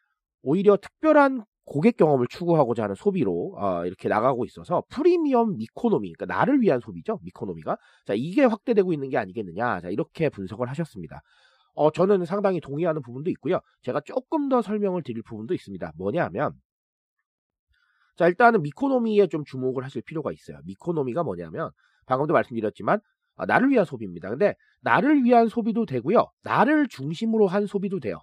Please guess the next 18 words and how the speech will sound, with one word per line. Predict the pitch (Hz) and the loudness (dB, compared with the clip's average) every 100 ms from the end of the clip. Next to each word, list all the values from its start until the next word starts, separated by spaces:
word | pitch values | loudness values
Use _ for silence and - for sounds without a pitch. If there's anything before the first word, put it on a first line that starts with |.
| _ | _
어쨌든 | 135 - 247 - 175 | -6 -2 -6 -6 -2
간 | 185 202 185 | 2 2 0
모든 | 120 135 160 170 160 | 0 2 2 -2 -2
게 | 175 | -2
미, | 104 160 98 - | -2 -4 -6 -8
내가 | 80 107 151 202 | 0 0 2 2
중심이 | 202 123 120 131 190 | 0 -6 -12 -6 -6
된다는 | 175 95 107 92 | -6 -6 -8 -8
거예요. | 76 | -12
그러니까 | 101 123 147 - _ _ _ | -12 0 0 0 _ _ _
나를 | 117 156 240 240 175 | 4 6 6 2 0
위해서 | 175 180 175 202 208 | 4 4 6 6 4
돈을 | 139 143 170 | 4 -4 -4
쓰는 | - 180 170 | -4 -4 -2
것도 | 135 - | -2 -2
미코노미에 | 202 - 175 160 131 143 | -4 -4 -4 -4 -4 -6
해당이 | 165 160 170 | -6 -6 -6
되고요. | 104 160 180 | -8 -4 -2